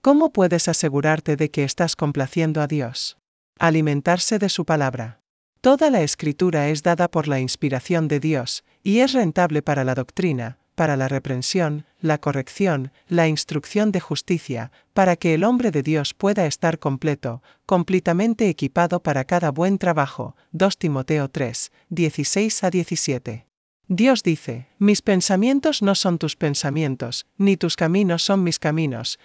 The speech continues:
ya que los cielos son más altos que la tierra,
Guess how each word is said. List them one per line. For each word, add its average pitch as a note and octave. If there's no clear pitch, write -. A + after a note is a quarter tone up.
ya G#3
que G#3+
los E3+
cielos F3
son F#3+
más E3
altos C#3+
que C#3+
la B2+
tierra, C#3